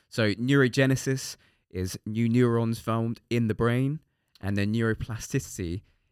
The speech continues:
is a process that involves adaptive, structural, and functional changes to the brain. So e-, es-, essentially, you're, you're, you're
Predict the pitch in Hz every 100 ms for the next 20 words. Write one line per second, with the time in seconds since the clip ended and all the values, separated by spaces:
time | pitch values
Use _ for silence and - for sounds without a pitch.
0 | - 95 - 131 120 107 101 - 95 101
1 | 90 87 - - 107 - _ 104 95 -
2 | - 98 - - 90 82 76 95 85 -
3 | 104 - - 87 - 90 85 85 - 80
4 | 87 85 78 - _ _ _ _ _ 101
5 | 101 98 - - _ - - - - -
6 | - 143 - 117 104 101 95 90 _ _
7 | _ _ _ - 113 104 101 - _ _
8 | _ _ - -